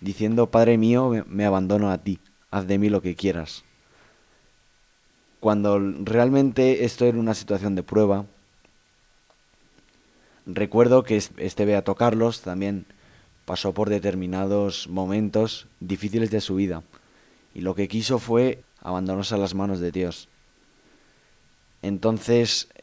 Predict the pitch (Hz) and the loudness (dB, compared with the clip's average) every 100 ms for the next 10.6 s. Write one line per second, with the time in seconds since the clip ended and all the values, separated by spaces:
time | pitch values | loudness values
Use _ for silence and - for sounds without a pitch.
0 | _ - - 104 107 104 107 104 107 104 | _ -8 -4 0 0 2 2 2 2 -2
1 | 107 107 117 104 - - _ _ _ _ | 0 0 0 -2 -10 -20 _ _ _ _
2 | _ _ 98 107 123 127 127 131 127 123 | _ _ -2 2 2 4 6 6 6 4
3 | 120 131 127 120 113 107 98 - 110 107 | 2 4 4 4 2 0 -2 -6 -2 0
4 | 110 104 101 120 127 110 113 104 - 120 | 0 0 0 0 0 2 0 0 -2 -2
5 | 123 127 127 - _ _ _ _ _ - | 0 0 -2 -6 _ _ _ _ _ -14
6 | 90 98 95 98 92 90 87 110 131 - | -8 -4 -2 -2 -2 -4 0 2 2 0
7 | 101 101 104 110 104 98 101 101 107 90 | -6 -2 0 0 0 0 0 0 -2 -4
8 | 95 107 95 82 78 - _ _ _ _ | -6 -6 -6 -10 -12 -18 _ _ _ _
9 | _ _ - 98 98 95 107 110 101 107 | _ _ -10 -8 -6 -4 -2 -2 -2 -4
10 | 92 101 107 110 110 | -2 -2 0 0 -2